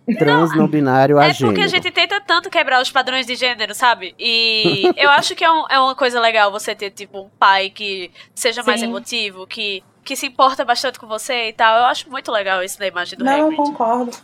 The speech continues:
Speaker 3: Eu acho mu-, mas eu acho muito legal pensar como que justamente você pode, é, como es-, esses estereótipos ainda são muito ligados à figura feminina na nossa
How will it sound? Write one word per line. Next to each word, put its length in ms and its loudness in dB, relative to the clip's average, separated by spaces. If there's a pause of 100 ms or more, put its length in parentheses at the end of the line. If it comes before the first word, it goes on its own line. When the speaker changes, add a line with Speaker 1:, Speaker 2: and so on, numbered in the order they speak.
(180)
Speaker 3:
Eu 140 4
acho 260 2
mu-, 160 -2
mas 220 -2
eu 80 0
acho 180 -2
muito 160 -4
legal 340 -2
pensar 640 -4
como 300 -4
que 580 -8
justamente 1040 -4 (140)
você 240 -6
pode, 880 -2 (260)
é, 720 2
como 320 0
es-, 300 -4
esses 240 -4
estereótipos 800 0
ainda 380 0
são 280 -4
muito 320 -4
ligados 400 -2
à 60 -4
figura 320 -8
feminina 580 -6
na 140 -6
nossa 200 -10